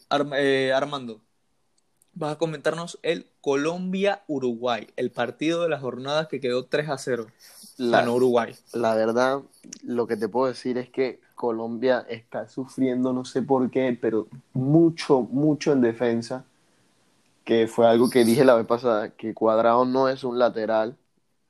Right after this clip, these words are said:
Speaker 2: porque cuando, cuando vi, lo, o sea, vi el, vi, vi una parte del partido y el resto lo vi en resumen. Marico, Cuadrado es un, un jugador muy ofensivo.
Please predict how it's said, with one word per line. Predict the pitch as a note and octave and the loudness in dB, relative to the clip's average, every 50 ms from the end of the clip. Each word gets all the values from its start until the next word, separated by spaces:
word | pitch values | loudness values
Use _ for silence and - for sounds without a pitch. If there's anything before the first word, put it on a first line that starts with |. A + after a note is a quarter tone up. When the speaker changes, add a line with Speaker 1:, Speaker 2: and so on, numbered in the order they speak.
| _ _ _ - | _ _ _ -10
Speaker 2:
porque | - A2 G#2 G#2+ | -8 -8 -6 -6
cuando, | F#2+ A2+ G#2+ G#2+ G#2+ G#2+ G#2 A2 | -6 -6 -6 -4 -4 -4 -4 -4
cuando | A#2 A#2 A2 G#2+ G#2+ G#2 G#2 | -6 -8 -8 -8 -6 -6 -4
vi, | A2 A#2+ B2+ C3 C#3+ F3 - _ _ _ _ _ _ _ _ _ _ _ - - | -4 -2 -2 -2 -2 -4 -8 _ _ _ _ _ _ _ _ _ _ _ -16 -10
lo, | - A#2 A2+ G#2+ G#2 - - | -6 -4 -2 -2 -2 -4 -4
o | G2+ | -8
sea, | - A2+ G#2 G2+ G2 F2+ F#2 - _ _ _ _ _ _ _ - | -8 -6 -6 -6 -6 -8 -14 -18 _ _ _ _ _ _ _ -12
vi | G#2+ A2+ A2 | -8 -6 -4
el, | A2 A2 - - | -4 -6 -6 -2
vi, | A2 A#2+ A#2 A#2 - - | 2 4 4 4 4 4
vi | B2+ B2+ | 4 4
una | C3 C#3 C#3+ A2 | 6 6 6 6
parte | C#3+ C#3 C#3 C#3+ | 4 2 2 2
del | C#3+ B2 | -2 -2
partido | B2 A2 G#2 A#2+ B2+ B2+ C3 | -2 -4 -4 -4 -4 -2 -2
y | C3+ | -2
el | B2 G#2+ | -4 -6
resto | - A2+ A2+ - C3 B2+ | -6 -8 -10 -8 -6 -4
lo | A#2+ A2+ G#2+ | -2 -2 -2
vi | G#2+ A2 A2+ A2+ A2+ A2+ A#2 - - | -2 -4 -4 -6 -6 -8 -10 -10 -12
en | A#2+ B2 A#2+ A2 | -12 -14 -14 -16
resumen. | - - G#2+ - - B2 A#2 A2+ A2 A2 A#2 - _ _ _ _ _ _ _ _ _ _ _ _ _ _ _ - _ _ _ | -16 -16 -14 -10 -8 -6 -6 -6 -8 -10 -12 -16 _ _ _ _ _ _ _ _ _ _ _ _ _ _ _ -20 _ _ _
Marico, | - G#2 G2+ G#2+ G#2 G#2 A#2+ A#2+ D3 D3+ A2+ - - _ _ _ _ - | -20 -14 -12 -4 0 0 2 4 4 4 4 2 -2 _ _ _ _ -2
Cuadrado | - A#2 A2+ A2 G#2+ G#2+ G#2+ A2+ A#2+ | 4 4 6 6 4 2 0 -2 -4
es | C3 C#3+ | -4 -6
un, | D3 C#3+ C#3+ C#3 - _ - | -8 -8 -8 -10 -12 _ -10
un | C3 C3 C3+ | -10 -8 -4
jugador | D3+ C3+ C3+ C#3 B2 A#2+ B2 B2 A#2+ - - - | -2 0 2 4 4 6 4 4 2 0 -6 -14
muy | C3 C#3+ C#3+ C#3+ D3 D3 - - _ _ _ - | -10 -8 -6 -6 -4 -6 -6 -8 _ _ _ -12
ofensivo. | - B2+ - - A2+ G#2+ G#2+ A2 - D#3 E3 E3 C3+ A2 F#2+ F#2+ - | -10 -10 -10 -10 -10 -10 -10 -6 -4 -2 2 2 2 2 0 -4 -8